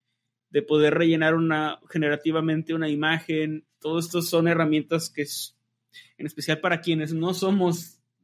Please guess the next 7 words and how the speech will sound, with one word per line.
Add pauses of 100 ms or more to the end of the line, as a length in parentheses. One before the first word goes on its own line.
(200)
expertos
diseñadores, (560)
pues
sí
te
facilitan
cosas.